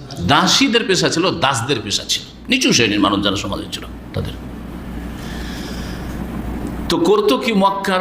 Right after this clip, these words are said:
পয়সাওয়ালারা বা সমাজপতিরা কিছু দাসী রেখে নিত, আর তাদেরকে দিয়ে কি করতো? বেশ্যাবৃত্তি করাইতো। বেশ্যাখানা খুলে দেশে একটা পতাকা ঝুলিয়ে দিত, আর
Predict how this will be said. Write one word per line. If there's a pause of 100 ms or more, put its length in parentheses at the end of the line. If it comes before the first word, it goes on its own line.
(100)
পয়সাওয়ালারা
বা
সমাজপতিরা
কিছু
দাসী
রেখে
নিত,
আর (100)
তাদেরকে
দিয়ে
কি
করতো? (560)
বেশ্যাবৃত্তি
করাইতো।
বেশ্যাখানা
খুলে
দেশে
একটা
পতাকা
ঝুলিয়ে
দিত,
আর